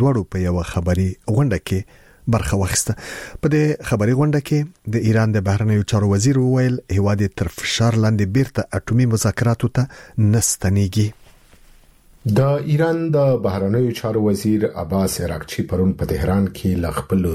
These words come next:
Speaker 2: روسي سیال سرګی لاوروف سره په یوه ګډه خبري غونډه کې وویل، څو چې پر ایران حد اکثر فشار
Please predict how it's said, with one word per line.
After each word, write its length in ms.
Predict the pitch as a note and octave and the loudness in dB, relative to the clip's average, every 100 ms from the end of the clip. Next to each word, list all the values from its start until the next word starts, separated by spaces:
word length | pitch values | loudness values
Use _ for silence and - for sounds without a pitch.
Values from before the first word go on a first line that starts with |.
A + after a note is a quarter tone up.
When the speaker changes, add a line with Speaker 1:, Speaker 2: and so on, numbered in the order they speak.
| D#2+ | -2
Speaker 2:
روسي 300 | D#2+ - B2+ - | -2 0 0 0
سیال 280 | A2 G#2 - | 0 0 0
سرګی 340 | F#2+ F2 F2 E2+ | -2 0 0 0
لاوروف 340 | E2+ A#2 A#2+ - | 0 0 0 -4
سره 100 | D2+ D2+ | -6 -4
په 120 | F2 | 0
یوه 100 | F#2+ | 2
ګډه 200 | A#2+ A#2+ - | 2 0 -2
خبري 260 | G#2+ G#2+ G#2+ | -2 0 0
غونډه 200 | G#2 G2+ | 0 -2
کې 80 | - | -2
وویل، 240 | G#2+ A2 G#2 - _ - - - | 0 0 -2 -12 _ -20 -20 -6
څو 100 | - C3+ | 0 0
چې 80 | C#3 C3 | 2 0
پر 100 | B2+ B2+ | 0 2
ایران 340 | A#2+ A#2+ A2 F2+ | 2 0 0 -2
حد 220 | A2+ G2+ F#2 | 0 0 -2
اکثر 340 | - F#2 D#2 | -6 -6 -6
فشار 320 | D#2 - G#2 | -6 -2 0